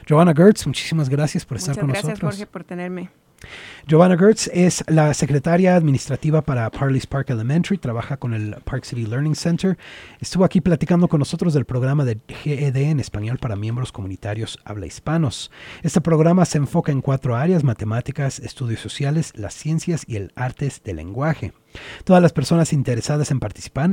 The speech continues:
Speaker 1: requieren tomar un examen de admisión, pagar cuarenta dólares por el programa y diez dólares por el libro. Y esta es una buena oportunidad para todos para sacar una mejor educación. Giovanna,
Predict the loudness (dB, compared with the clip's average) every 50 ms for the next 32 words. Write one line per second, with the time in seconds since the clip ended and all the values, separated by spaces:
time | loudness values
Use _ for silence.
0 | -2 -4 -8 -10 -10 -10 -8 -4 -2 0 0 0 0 0 -2 -2 -4 -2 -2 -4
1 | -4 -6 -6 -6 -6 -4 -4 -4 -6 -6 -8 -10 -10 -8 -4 -4 -4 -4 -4 -8
2 | -8 -8 -8 -8 -8 -8 -8 -8 -6 -6 -8 -8 -8 -8 -8 -6 -6 -6 -6 -6
3 | -8 -10 -10 -10 -10 -10 -10 -10 -10 -8 -6 -6 -4 -2 -2 -2 -4 -4 -10 -18
4 | -20 -20 -12 -10 -8 -6 -4 -4 -4 -4 -4 -6 -6 -8 -10 -14 -16 -14 -12 -8
5 | -6 -4 -2 -2 -2 -4 -6 _ _ _ _ _ _ -8 -8 -8 -8 -8 -6 -4
6 | -4 -2 -2 -2 -4 -4 -6 -8 -10 -10 -6 -6 -6 -4 -4 -6 -6 -6 -6 -4
7 | -2 0 0 -2 -2 -6 -8 -6 -6 -6 -8 -8 -10 -10 -8 -6 -6 -6 -6 -8
8 | -8 -8 -8 -8 -8 -8 -10 -12 -12 -12 -12 -12 -12 -12 -12 -14 -14 -16 -20 -20
9 | -18 -10 -8 -6 -4 -4 -4 -6 -8